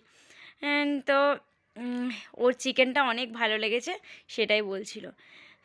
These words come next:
তো চিকুকে আমি খাওয়াচ্ছিলাম, আর ওইদিকে দেখো বিড়ালটা এসে ওখানে বসে আছে। তো চলো বন্ধুরা, আহ, স্কিপ না করে আজকের ভ্লগটা দেখতে থাকো, অবশ্যই তোমাদের অনেকটা ভালো লাগবে। তো কথা বলতে বলতে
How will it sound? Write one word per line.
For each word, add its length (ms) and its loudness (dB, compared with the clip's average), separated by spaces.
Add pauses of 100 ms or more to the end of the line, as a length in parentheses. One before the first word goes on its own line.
তো 80 2 (340)
চিকুকে 400 0
আমি 100 -2 (100)
খাওয়াচ্ছিলাম, 680 2 (220)
আর 140 8
ওইদিকে 320 -4
দেখো 140 -4 (140)
বিড়ালটা 380 0 (120)
এসে 220 -6
ওখানে 200 -4 (140)
বসে 300 -4
আছে। 160 -14 (1000)
তো 60 -6 (180)
চলো 240 4 (140)
বন্ধুরা, 360 0 (420)
আহ, 100 2 (100)
স্কিপ 240 -6 (140)
না 80 8 (140)
করে 200 -4 (300)
আজকের 340 -8
ভ্লগটা 320 -2 (100)
দেখতে 220 0 (100)
থাকো, 220 -4 (400)
অবশ্যই 520 -2
তোমাদের 260 -2 (120)
অনেকটা 360 -4
ভালো 220 -6
লাগবে। 220 -8 (320)
তো 60 -16 (140)
কথা 220 2 (100)
বলতে 200 -2 (100)
বলতে 240 0